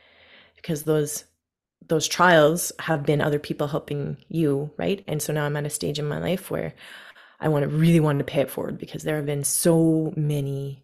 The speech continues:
people that have helped me get to where I am. And I'm just eternally grateful for them. And the only way to really thank them is to,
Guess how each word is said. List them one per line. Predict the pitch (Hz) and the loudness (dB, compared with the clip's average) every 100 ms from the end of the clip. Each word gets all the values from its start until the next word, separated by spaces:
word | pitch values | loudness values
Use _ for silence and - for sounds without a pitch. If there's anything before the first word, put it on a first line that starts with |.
| _ | _
people | - 143 - - - - - - _ | -10 -8 -8 -8 -10 -16 -20 -20 _
that | - - | -4 -4
have | |
helped | - - - - | -4 -10 -10 -10
me | - - - _ _ _ - | -10 -8 -12 _ _ _ -14
get | - | -12
to | - - | -10 -10
where | - | -10
I | 50 50 - | -10 -8 -8
am. | 50 - _ _ _ _ _ _ _ | -10 -12 _ _ _ _ _ _ _
And | 151 156 | -6 -4
I'm | 156 | -4
just | 160 - _ - | -6 -8 _ -10
eternally | 143 - - - 156 151 131 | -8 -8 -8 -4 -2 -2 -4
grateful | - 151 - 196 | -4 -6 -4 -4
for | - 208 | -4 -2
them. | 220 226 233 _ - _ _ _ _ _ _ _ _ _ _ - | 0 0 -4 _ -20 _ _ _ _ _ _ _ _ _ _ -2
And | 160 | 2
the | 160 | 2
only | 156 147 | 2 2
way | 143 151 143 143 - - | 2 4 2 -2 -8 -4
to | 165 | 2
really | 160 143 | 4 2
thank | - 165 202 202 | 0 4 4 2
them | 139 - | -4 -4
is | 147 - | -8 -6
to, | - 139 135 135 | -6 -4 -4 -4